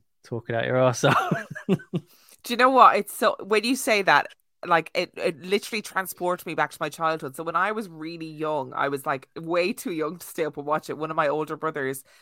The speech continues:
Speaker 2: let me stay up and watch The Silence of the Lambs.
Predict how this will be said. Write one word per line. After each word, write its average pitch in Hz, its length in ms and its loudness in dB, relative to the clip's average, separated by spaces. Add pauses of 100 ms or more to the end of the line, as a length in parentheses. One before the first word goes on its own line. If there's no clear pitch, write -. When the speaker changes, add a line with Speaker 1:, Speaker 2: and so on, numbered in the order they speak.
(120)
Speaker 2:
let 160 240 0
me 170 60 -8
stay 165 280 -4
up 160 140 -6
and 143 120 -8
watch 143 280 -4
The 151 80 -16
Silence 156 440 -2
of 151 100 -16
the 156 80 -4
Lambs. 156 560 -2